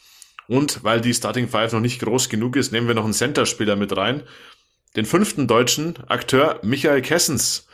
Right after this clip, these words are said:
hat sich's aufgrund wirklich solider,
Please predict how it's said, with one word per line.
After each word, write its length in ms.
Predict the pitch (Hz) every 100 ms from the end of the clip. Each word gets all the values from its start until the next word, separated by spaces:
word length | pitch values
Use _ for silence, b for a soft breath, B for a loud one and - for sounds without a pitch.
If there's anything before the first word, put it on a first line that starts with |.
| B B B -
hat 160 | 123
sich's 180 | 127 127
aufgrund 680 | 71 113 - 123 147 160 - B B B B
wirklich 280 | 135 131 127
solider, 680 | - 127 151 185 170 160